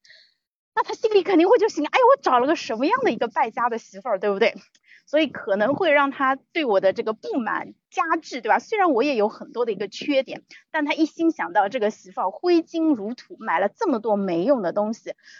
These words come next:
不仅买回来了，关键这些东西还要全部都扔掉，她这个心里晚上痛得估计要睡不着觉。但是我们可以先试一下啊，因为对于，那假设帮我理的这个人不是婆婆的话，就没有这么大的，没有这个问题了。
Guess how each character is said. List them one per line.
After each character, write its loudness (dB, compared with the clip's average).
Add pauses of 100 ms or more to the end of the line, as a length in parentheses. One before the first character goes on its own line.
不 -6
仅 2
买 2
回 -2
来 4
了， 2
关 2
键 2
这 -6
些 -4
东 -2
西 -10
还 -2
要 4
全 -6
部 -14
都 2
扔 2
掉， 2
她 -8
这 -4
个 2
心 -4
里 -4
晚 -2
上 -8
痛 -10
得 -2
估 -14
计 -8
要 -2
睡 -10
不 -20
着 -6
觉。 -6 (960)
但 4
是 0
我 2
们 -2
可 -6
以 -4
先 0
试 -6
一 -10
下 -16 (380)
啊， 2
因 0
为 0 (220)
对 4
于， 2 (460)
那 -2
假 2
设 0
帮 4
我 6
理 0
的 -4
这 -4
个 4
人 0
不 -8
是 -6
婆 -8
婆 -6
的 0
话， 2
就 0
没 -2
有 2
这 -6
么 -8
大 0
的， -4
没 -8
有 0
这 -10
个 4
问 -2
题 -14
了。 -16